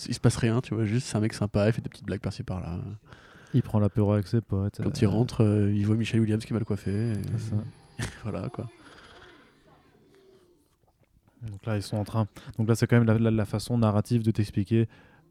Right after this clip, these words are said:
Speaker 2: que, effectivement, les ondes, euh, les ondes sont pas bons, euh, pour, pour les symbiotes, qu'ils craignent ça. Et donc, ce sera pas du tout un élément qui pourrait être mis à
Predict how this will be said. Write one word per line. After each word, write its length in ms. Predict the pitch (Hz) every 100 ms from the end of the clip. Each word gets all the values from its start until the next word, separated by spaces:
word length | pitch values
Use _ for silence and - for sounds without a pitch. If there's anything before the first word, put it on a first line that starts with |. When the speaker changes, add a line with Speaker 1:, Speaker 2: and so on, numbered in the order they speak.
| - 220
Speaker 2:
que, 300 | - 107 110 110 _ _ -
effectivement, 500 | 101 110 - 101 107
les 280 | 104 101 101
ondes, 180 | 104
euh, 320 | 98 95 95 95
les 180 | 98 95
ondes 220 | 104 110
sont 280 | 98 - 107
pas 180 | 98 98
bons, 400 | 98 104 113 104
euh, 40 |
pour, 320 | 95 107 98 98
pour 140 | 98
les 60 | 101
symbiotes, 480 | - 95 98 110 -
qu'ils 160 | - 98
craignent 380 | - 110 107 98
ça. 240 | - 110 - - - - - - - -
Et 60 |
donc, 160 | 98 110
ce 60 | -
sera 140 | 107
pas 140 | 113 107
du 120 | 104
tout 160 | -
un 120 | 120 110
élément 400 | 104 104 117 117
qui 120 | -
pourrait 280 | - 101 104
être 180 | -
mis 260 | 101 110 101
à 220 | 92 95